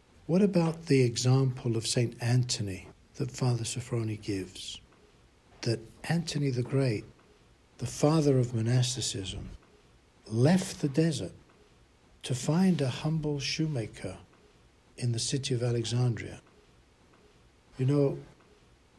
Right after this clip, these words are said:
Emperor Constantine desired to see Anthony the Great and issued an invitation to him. And Anthony didn't go. But he went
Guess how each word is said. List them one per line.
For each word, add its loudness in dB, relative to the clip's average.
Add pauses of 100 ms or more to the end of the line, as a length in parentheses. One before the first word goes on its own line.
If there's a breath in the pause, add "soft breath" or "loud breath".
Emperor -2
Constantine -4
desired -6 (420)
to -8
see 0
Anthony -12 (120)
the -14
Great -10 (880 soft breath)
and -8 (100)
issued -2
an -6
invitation -6 (1000)
to -10
him. -14 (1400)
And -6
Anthony -2
didn't -4
go. -8 (1500)
But -2
he 0
went 0